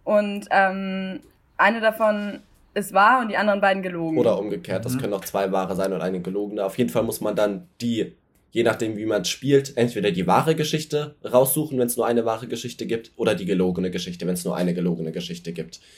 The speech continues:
Speaker 2: Und das hätten Kira und ich dann herausfinden können. Ähm,
Speaker 3: Mhm, ich, ich hab sogar tatsächlich mir was vorbereitet.
Speaker 2: Ah.
Speaker 1: Okay, bitte.
Speaker 3: Also ich hab drei Geschichten und ich, äh, eine ist gelogen.
Speaker 2: Okay, und wir müssen die gelogene
Speaker 3: Ähm,
Speaker 2: enttarnen.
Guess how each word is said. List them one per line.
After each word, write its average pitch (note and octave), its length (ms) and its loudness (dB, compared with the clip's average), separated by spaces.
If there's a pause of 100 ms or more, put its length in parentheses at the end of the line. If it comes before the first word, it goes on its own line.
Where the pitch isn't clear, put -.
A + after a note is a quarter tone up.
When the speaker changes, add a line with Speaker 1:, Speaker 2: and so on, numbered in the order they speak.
(220)
Speaker 2:
Und G2+ 120 -2
das G2+ 120 0
hätten A2 140 -2
Kira A2 320 2
und F2 80 0
ich G#2+ 100 -4
dann F2+ 160 -2
herausfinden F2 560 0
können. F2 380 -4 (840)
Ähm, E2+ 280 4 (300)
Speaker 3:
Mhm, - 20 -12
ich, B2+ 300 -12
ich C#3+ 60 -10
hab E3+ 120 -4
sogar C3 320 -2
tatsächlich C#3 340 -10
mir A#2 140 -8
was A2 160 -12
vorbereitet. G#2+ 420 -10 (180)
Speaker 2:
Ah. A3 140 8
Speaker 1:
Okay, F3+ 220 -2
bitte. G3 340 -4
Speaker 3:
Also F3+ 60 -2
ich D#3 80 -8
hab C3 100 -8
drei C#3+ 180 0
Geschichten E3 460 -8
und C#3+ 80 -6
ich, - 260 -14
äh, A#2+ 320 -4
eine A#2+ 220 -2
ist - 140 -10
gelogen. G#2 280 -8
Speaker 2:
Okay, G#2+ 220 0
und A#2 200 -4
wir B2 100 2
müssen A#2+ 180 -2
die A2 220 -4 (120)
gelogene A2 420 -2
Speaker 3:
Ähm, F#2+ 80 2
Speaker 2:
enttarnen. D#2 460 -6